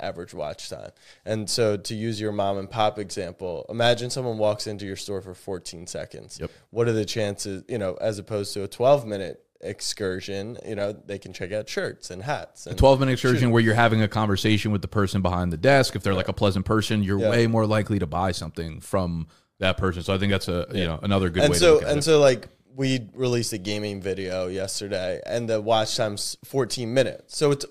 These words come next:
Speaker 1: one hundred times longer in terms of, in
Speaker 2: Mm-hmm.
Speaker 1: terms of watch time.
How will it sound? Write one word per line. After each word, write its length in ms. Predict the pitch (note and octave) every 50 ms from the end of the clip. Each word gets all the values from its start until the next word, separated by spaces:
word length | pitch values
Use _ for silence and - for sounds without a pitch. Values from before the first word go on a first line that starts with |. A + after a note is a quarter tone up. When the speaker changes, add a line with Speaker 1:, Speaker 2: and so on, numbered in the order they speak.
| _ _ -
Speaker 1:
one 400 | - C3 B2+ B2+ C3+ D3+ D#3 E3 F3
hundred 640 | E3 D3 D#3 D3+ D3+ D#3 C#3 C3+ C#3 C3 B2 A#2
times 640 | - - B2+ A#2 A2 G#2 G2 G2 G2 F#2+ F#2 - - - -
longer 560 | F#2+ A#2 A2+ G#2+ G#2 G2+ F2+ D2 A#1+ - - _ _ _ _ _ _ -
in 140 | - A#2 A2+
terms 320 | - A#2+ A2+ G#2+ G#2+ G#2
of, 180 | G#2+ G2 F2+ - - - - -
in 120 | - - G#2
Speaker 2:
Mm-hmm. 100 | F#2+ F#2+
Speaker 1:
terms 220 | G#2+ G#2 G2+ - G2
of 80 | F2
watch 340 | F2+ F2 F2+ F#2+ - - -
time. 300 | - C3+ C3+ C#3+ D3